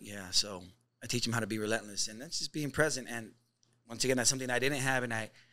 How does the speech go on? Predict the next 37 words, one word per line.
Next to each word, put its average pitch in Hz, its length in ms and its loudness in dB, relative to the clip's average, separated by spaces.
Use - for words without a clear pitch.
I - 80 2
had 123 100 10
to 117 80 2
learn 123 320 4
with 113 160 -2
time. 139 440 4
And 117 280 0
I 156 100 0
think 220 180 -2
I 208 60 6
was 202 160 6
a 196 60 4
late 214 200 2
bloomer. 196 320 0
And 156 160 2
actually, 185 300 4
I 147 60 4
know 165 140 0
I 190 40 2
was 147 160 0
a 127 60 0
bl-, 123 180 -6
a 131 80 2
late 123 180 0
bloomer. 117 360 -4
I 139 60 10
remember 156 300 6
I'd 135 160 2
see 151 140 2
these 131 180 0
kids 143 340 -2
at 113 140 -6
nineteen, 127 380 -4
twenty 123 360 -2
starting 127 360 6
a 117 40 -4
business, 120 480 0